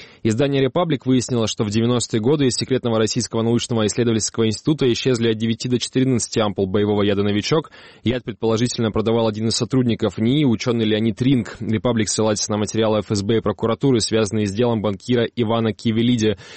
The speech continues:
Он и его секретарь были отравлены в Москве в тысяча девятьсот девяносто пятом году. Это было первым известным случаем применения яда «Новичок» против человека. Ринг проходил главным свидетелем по этому делу. Всего, по данным Ре-,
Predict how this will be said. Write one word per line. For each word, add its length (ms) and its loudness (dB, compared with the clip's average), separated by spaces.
Он 200 2
и 60 4
его 160 2
секретарь 480 0
были 180 2
отравлены 440 2
в 60 -2
Москве 360 0
в 60 -6
тысяча 300 -2
девятьсот 340 0
девяносто 360 0
пятом 340 0
году. 300 2
Это 140 0
было 200 2
первым 380 0
известным 380 0
случаем 360 0
применения 440 0
яда 180 2
«Новичок» 420 0
против 300 0
человека. 540 0
Ринг 320 -2
проходил 400 2
главным 240 0
свидетелем 500 0
по 100 0
этому 280 0
делу. 280 2
Всего, 260 -2
по 100 -2
данным 240 0
Ре-, 200 2